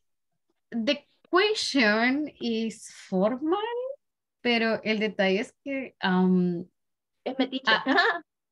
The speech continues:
Speaker 2: <laughs>
Speaker 1: yeah. <laughs> Guys, I don't know you guys, pero yo me
Speaker 2: I don't, I don't
Speaker 1: sentiría
Speaker 2: like it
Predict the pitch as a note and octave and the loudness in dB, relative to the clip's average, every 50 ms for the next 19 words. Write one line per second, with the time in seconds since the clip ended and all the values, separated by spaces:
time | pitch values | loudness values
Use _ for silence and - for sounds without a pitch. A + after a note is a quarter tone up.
0 | _ _ _ _ _ _ _ _ - D4+ D4 C#4+ F4+ A#4 D#4 C#4 C4 C4 - G3 | _ _ _ _ _ _ _ _ -4 -2 0 2 2 4 4 4 4 2 2 0
1 | - - D4+ C#4 - - - E4+ E4+ - - B3 B3+ C#4+ - - - - - - | 2 4 4 4 4 4 2 2 2 2 0 0 0 -2 -4 -6 -10 -8 -6 -6
2 | - - - F#3+ B3 C4 B3+ C4+ C#4+ D4+ D4+ C4+ - - - - C4+ D#4+ F#4+ A4+ | -6 -4 -4 0 2 4 4 6 6 4 2 2 0 -4 -4 0 2 4 4 4
3 | A#4 G#4+ F#4+ E4 C#4 B3+ A#3 A#3 A#3 G3+ G3+ F#3+ F#3+ A#3 B3+ D#4 E4+ F4 F4 F4 | 6 6 6 6 6 6 6 4 4 4 4 4 4 2 2 2 2 4 4 4
4 | F4+ F#4 F4+ F4+ F#4 F#4 E4+ E4+ F4 F#4+ F#4+ _ _ _ _ _ _ _ _ _ | 4 4 4 4 4 2 2 0 -2 -4 -6 _ _ _ _ _ _ _ _ _
5 | - D4+ D4 C4+ B3+ B3+ A#3 A3 A#3 C4 F4 D4 D#4 D4 - G4+ F#4+ C4+ C#4+ D4 | -4 -2 -2 0 0 0 -2 -2 -4 -4 -2 0 0 0 0 -2 -2 0 0 2
6 | C#4+ C#4+ C#4 C4+ C4+ C4+ C#4+ D4+ - D#4+ | 4 4 6 6 6 6 4 2 0 -6